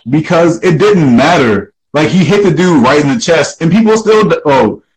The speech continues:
some fans are saying that, that they're, that they're not dead, that they're just, like,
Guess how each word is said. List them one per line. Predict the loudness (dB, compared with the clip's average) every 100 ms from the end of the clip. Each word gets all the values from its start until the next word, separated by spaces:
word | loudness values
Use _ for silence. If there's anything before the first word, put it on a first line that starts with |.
| _ _ _ _ _ _ _ -10
some | -2 0 0
fans | 0 0 0
are |
saying | 0 0 0
that, | 0 -2 0
that | -2 -2
they're, | -2 -2
that | -2 -2
they're | 0
not | 0 0 -2 0
dead, | 0 0 -4 -8 -8
that | -6 -4
they're | -4 -4
just, | -4 -6 -8
like, | -12 -14